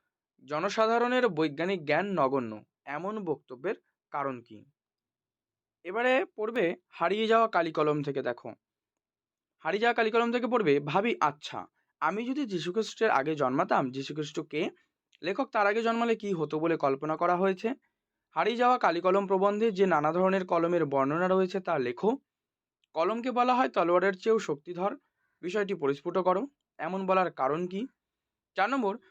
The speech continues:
মুঘল দরবারে একদিন তাদের কত না খাতির, কত না সম্মান। তাদের বলতে কাদের কথা বলা হয়েছে? তাদের খাতির ও সম্মানের পরিচয় দাও। পাঁচ, যন্ত্রটা এক ধরনের পেন্সিল শার্পনারের মতো।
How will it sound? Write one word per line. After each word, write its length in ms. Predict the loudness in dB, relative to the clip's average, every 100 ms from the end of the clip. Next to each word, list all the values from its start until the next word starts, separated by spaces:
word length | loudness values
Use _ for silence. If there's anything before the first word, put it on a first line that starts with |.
| _ -6
মুঘল 320 | -2 2 4
দরবারে 380 | 4 4 2 4
একদিন 500 | 2 2 0 0 2
তাদের 280 | 2 2 0 0
কত 300 | 0 2 -2
না 220 | 0 0
খাতির, 440 | 0 -2 -2 -4
কত 200 | -2 -2
না 140 | -2 -4
সম্মান। 460 | -4 -6 -6 -8 -12 _ _ -6
তাদের 300 | -4 0 0
বলতে 240 | 0 0
কাদের 280 | 2 2 2
কথা 240 | 0 2 2
বলা 200 | 4 2
হয়েছে? 400 | 0 0 -6 -6 _ _ -8
তাদের 280 | -4 -4
খাতির 400 | -4 -6 -4 -4
ও 60 | -4
সম্মানের 480 | -2 -2 0 -2 -2
পরিচয় 400 | 0 0 0 -2
দাও। 220 | -2 -6 _ _ _ _ _ _ _ _ _ _ _ -2
পাঁচ, 340 | 2 2 0 -16 _ _ _ -2
যন্ত্রটা 420 | -2 0 2 2
এক 80 | 2
ধরনের 280 | 0 0 -2
পেন্সিল 420 | -4 -4 -4 -4
শার্পনারের 500 | 0 -2 -2 -6 -6
মতো। 320 | -8 -10 -18